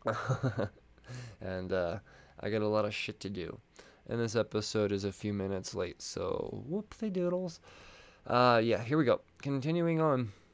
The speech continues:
I fucking loved Freefall, man. I love Freefall. And, uh, I know I kinda just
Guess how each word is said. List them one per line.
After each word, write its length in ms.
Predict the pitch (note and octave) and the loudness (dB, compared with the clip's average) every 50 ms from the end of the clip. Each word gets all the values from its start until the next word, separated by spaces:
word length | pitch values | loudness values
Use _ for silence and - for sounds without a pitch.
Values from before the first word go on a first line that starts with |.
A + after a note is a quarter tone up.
| _ _ _ _ - | _ _ _ _ -2
I 120 | - B2+ B2 | 0 0 2
fucking 340 | A2+ C#3+ C3+ B2+ B2 G#2+ | 4 2 2 2 2 0
loved 180 | G#2+ G2+ G2 - | 0 0 -2 -2
Freefall, 480 | - G2+ F#2+ F#2 - - D#2+ E2 E2 E2+ | -6 -6 -6 -6 -4 -2 -2 -2 -2 -2
man. 320 | E2+ D2+ D2+ D2+ - - _ - | -4 -6 -6 -8 -10 -14 _ -2
I 80 | - G#2 | 2 4
love 240 | A2 A2 - - | 4 4 4 2
Freefall. 460 | - F#2+ E2 - - - - D2 G2 F#2+ - - | -6 -10 -10 -10 -6 -8 -6 -6 -6 -10 -4 -2
And, 220 | G#2+ A2+ A2 A2 | 0 0 2 4
uh, 220 | A2+ A2+ G2+ E2 | 4 4 4 4
I 160 | E2 G2 G#2 G#2+ | 2 0 0 2
know 160 | A2 G2+ G2 | 2 2 0
I 80 | G2 | 0
kinda 280 | G2+ G#2+ A2 A2+ G#2+ G2+ | 0 -2 -2 -2 0 -2
just 200 | G2 G2 G2 - | -2 -4 -6 -8